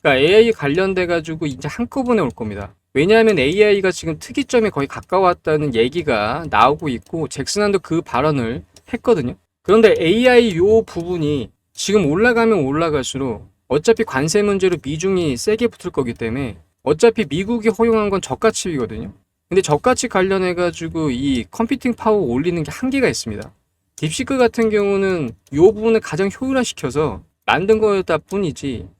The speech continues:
이게 지금 오픈 에이아이가 지금 내놓고 있는 버전에 비하면 아래, 아래, 아래,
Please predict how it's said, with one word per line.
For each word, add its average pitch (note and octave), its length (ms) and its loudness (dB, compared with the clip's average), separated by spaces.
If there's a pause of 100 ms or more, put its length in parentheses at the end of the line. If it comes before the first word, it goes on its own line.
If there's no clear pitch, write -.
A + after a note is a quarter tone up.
(300)
이게 A3 180 2
지금 G#3+ 200 2
오픈 A#3+ 300 -2
에이아이가 G#3 440 4
지금 F#3+ 320 -4
내놓고 F3 420 0
있는 E3+ 220 -4
버전에 F3 420 -2
비하면 D#3 480 -2
아래, C3+ 220 -2
아래, D3 240 0
아래, C3 260 -2